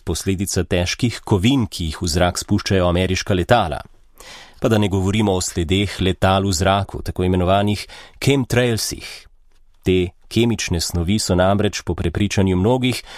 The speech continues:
krive za številne zdravstvene in okoljske tegobe, ki pestijo ljudi in naš planet. Če se danes želite prepričati o tem, ali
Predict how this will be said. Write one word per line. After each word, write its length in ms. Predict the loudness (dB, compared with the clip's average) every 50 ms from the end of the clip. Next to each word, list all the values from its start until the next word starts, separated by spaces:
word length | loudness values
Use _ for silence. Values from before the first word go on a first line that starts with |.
| -20 -20 -20 -20 -14 -6
krive 300 | -2 0 2 2 2 2
za 140 | 0 0 -2
številne 500 | -2 -2 -2 0 0 0 0 0 0 0
zdravstvene 720 | -2 0 0 0 2 2 0 -2 -2 -4 -2 0 2 2 2 2
in 100 | 2 0
okoljske 520 | 0 0 0 0 0 0 -2 -2 -2 -2
tegobe, 480 | 0 0 0 2 4 2 2 2 0 -2
ki 140 | -4 -4 -4
pestijo 440 | -4 -4 -4 -2 0 0 2 2 2
ljudi 500 | 2 0 0 0 2 2 2 2 0 -4 _ 0
in 200 | 0 2 2 2
naš 260 | 0 -2 -2 -4 -4
planet. 540 | -2 -2 -2 -2 -2 -6 -8 -12 -14 -14 -14 -16 _ _ _ -20 _ _ _ _ _ _ _ _ -20 _ -20 -18 -18 -16 -16 -18 -16 -6 -2
Če 100 | 0 2
se 100 | 4 4
danes 300 | 4 4 2 0 0 0
želite 360 | 0 0 0 0 0 -2 -2
prepričati 640 | 0 -2 -2 0 -2 -2 0 0 -2 0 0 0
o 100 | 0 0
tem, 300 | 0 2 2 2 4 2
ali 380 | 2 2 2 2 0 0 -2